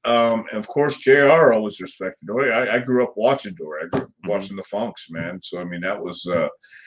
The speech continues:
Speaker 1: that was a no-brainer. But, but I think for what we were doing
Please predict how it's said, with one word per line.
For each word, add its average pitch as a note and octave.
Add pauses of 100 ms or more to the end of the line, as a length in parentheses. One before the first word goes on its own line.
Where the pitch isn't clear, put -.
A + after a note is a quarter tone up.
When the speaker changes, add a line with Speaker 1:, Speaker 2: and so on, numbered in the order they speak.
(320)
Speaker 1:
that A2+
was A#2
a G2
no-brainer. F#2+
But, B2 (120)
but C#3 (220)
I B2+
think F#3+ (580)
for A#2+
what D#3 (1040)
we C#3
were F3
doing G2